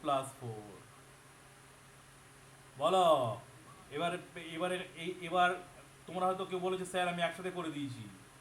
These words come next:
এই জায়গাগুলো তো একসাথে না, একসাথে না করে দুটো দুটো করে করতে হয়। প্লাসের ক্ষেত্রেও তাই, মাইনাসের ক্ষেত্রেও তাই।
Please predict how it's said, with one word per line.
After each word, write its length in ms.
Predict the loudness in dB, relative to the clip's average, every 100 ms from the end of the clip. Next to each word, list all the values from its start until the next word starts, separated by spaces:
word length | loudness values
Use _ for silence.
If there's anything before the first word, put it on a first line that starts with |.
| -20 -20 -10
এই 120 | -8
জায়গাগুলো 420 | -2 0 2 -2 0
তো 60 |
একসাথে 460 | 0 0 -4 -6 -4
না, 100 | -2
একসাথে 420 | -4 -6 -12 -10
না 200 | -4 -4
করে 380 | -2 -4 -4 -4 -8 -18 -20 -20 -14 -12
দুটো 180 | -8
দুটো 200 | -8 -4
করে 160 | -2 -2
করতে 300 | -6 -8 -6
হয়। 180 | -4 -4
প্লাসের 260 | -4 -4 -4
ক্ষেত্রেও 360 | -8 -10 -10
তাই, 180 | -4 -4
মাইনাসের 420 | -4 -6 -6 -10
ক্ষেত্রেও 300 | -8 -10 -10
তাই। 80 | -14